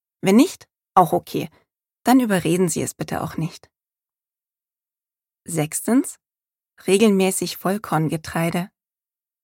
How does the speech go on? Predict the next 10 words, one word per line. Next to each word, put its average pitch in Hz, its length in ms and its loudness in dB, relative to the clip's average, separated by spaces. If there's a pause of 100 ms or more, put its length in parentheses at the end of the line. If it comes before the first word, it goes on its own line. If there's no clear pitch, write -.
(960)
Wenn 220 140 2
Ihr 240 160 0
Kind 247 360 0
oder 190 240 0
Sie 220 220 -2
gerne 170 260 0
Vollkorn 170 460 -2
essen, 208 420 -2 (140)
warum 180 260 2
nicht? - 320 -4